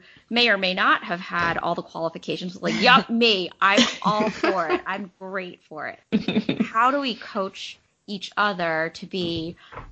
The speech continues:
Speaker 1: excited about these opportunities, whether or not we are ready for them? And how do we have those conversations with each other and with people within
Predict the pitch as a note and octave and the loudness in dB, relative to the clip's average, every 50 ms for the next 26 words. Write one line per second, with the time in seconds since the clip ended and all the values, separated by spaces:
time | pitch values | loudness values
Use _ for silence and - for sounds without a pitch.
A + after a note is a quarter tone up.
0 | - - G3+ F#3+ - - - - A3+ G3+ G3+ G#3 G3 G3 F#3 E3+ D#3+ F3 - F3 | -6 -4 -4 -4 -4 -10 -6 0 2 2 2 2 2 4 4 4 4 2 0 -4
1 | F3 - - E3+ E3+ - - - - - F#3+ F3 E3 E3 E3 E3+ E3+ E3+ F3 E3+ | -4 0 0 0 0 2 -2 -4 -4 -4 -4 -2 -2 -2 0 0 2 2 4 4
2 | E3 E3 E3+ E3+ D#3+ D#3 - - - F3+ F3+ - - D#3 D#3+ D#3 D#3 D3+ D#3 F3+ | 4 2 2 2 2 2 2 0 -4 -6 -2 0 0 0 2 2 0 0 2 0
3 | F#3 F3+ F#3 A3+ A3+ A#3 A#3+ B3+ B3+ C4 C4 - - - - - - F#3 F3+ - | -2 -2 -4 -6 -4 -2 0 2 2 0 0 -2 -8 -12 -2 0 0 2 4 4
4 | G#3 G3+ G#3 G3+ F#3+ F3 F3 F3+ F3 - - E3+ F3 E3+ E3+ E3 E3+ E3 E3+ E3 | 4 4 6 4 2 0 0 -2 -4 -4 -2 0 2 2 2 2 0 0 0 0
5 | E3 - - - - E3 D#3+ D#3+ D#3+ - - E3 E3 - E3+ E3+ - - F3 F3 | 0 -4 -8 -4 -4 -2 -2 -2 -2 -2 -2 -2 -2 -2 -6 -6 -6 -6 -6 -6
6 | - E3 - - E3+ E3+ F#3+ G#3+ A3+ A#3 - - - F3 F3 F3 E3 E3+ E3 - | -8 -10 -4 -2 0 2 4 2 2 2 0 0 0 2 2 2 2 0 -2 -4
7 | - _ - - - - - _ _ - F3+ F3 E3 E3 - - - - F#3 F3+ | -8 _ -18 -20 -20 -20 -20 _ _ 4 4 4 4 2 -2 -10 -6 -4 -4 -2
8 | - E3+ E3 D#3 D#3 D3+ D3+ - - - E3 E3 D#3+ - - - - E3+ F3 F3 | 0 0 2 2 4 2 2 0 0 0 0 0 -2 -4 -10 -2 0 2 4 6
9 | E3+ E3 D#3+ D#3+ D#3+ | 6 6 4 4 2